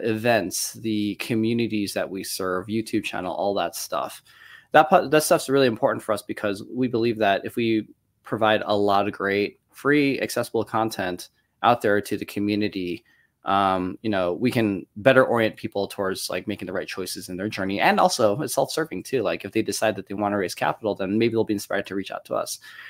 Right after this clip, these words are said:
And then networks, which is, at least in the context of founders, we wanna always ground ourselves by this i-, notion that we, we shouldn't assume that when you're a founder getting started,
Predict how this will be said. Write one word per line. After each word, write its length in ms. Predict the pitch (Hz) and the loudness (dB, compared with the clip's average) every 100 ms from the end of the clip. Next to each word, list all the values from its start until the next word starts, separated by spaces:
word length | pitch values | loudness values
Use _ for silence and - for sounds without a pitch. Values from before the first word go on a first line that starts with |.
| - 147 | 2 8
And 120 | 156 | 10
then 120 | 156 | 10
networks, 580 | 156 - 65 - - - | 8 6 0 -4 -6 -4
which 220 | 123 - | -2 2
is, 260 | 120 110 - - - _ - - - - - _ _ | 2 2 -6 -16 -20 _ -20 -20 -20 -20 -20 _ _
at 80 | 131 | 8
least 120 | 175 | 8
in 80 | 226 | 8
the 60 | 190 | 4
context 420 | - 147 147 - | 4 2 2 -4
of 80 | 110 | 0
founders, 500 | 113 107 98 98 - | 2 4 0 -2 -2
we 160 | 143 | 2
wanna 240 | 147 180 185 | 6 6 4
always 300 | 131 127 110 | 4 2 2
ground 260 | 123 120 | 2 4
ourselves 360 | 120 - 110 - | 2 0 -2 0
by 120 | 107 | -2
this 220 | 101 - | -2 -4
i-, 160 | 104 110 | -4 -4
notion 360 | 120 113 - 107 | -2 -2 -2 -2
that 260 | 98 92 98 | -2 -2 -2
we, 280 | 127 151 139 | 0 2 2
we 100 | 139 | 0
shouldn't 220 | 180 165 | 0 -2
assume 360 | - 123 120 110 | -4 -4 -2 0
that 280 | 104 73 | 0 0
when 200 | 101 107 | -2 -4
you're 160 | 104 101 | -2 -4
a 40 | |
founder 380 | - 98 98 98 | -4 -6 -4 -4
getting 240 | 95 98 90 | -6 -10 -10
started, 560 | - 101 98 92 92 | -4 -4 -2 -6 -8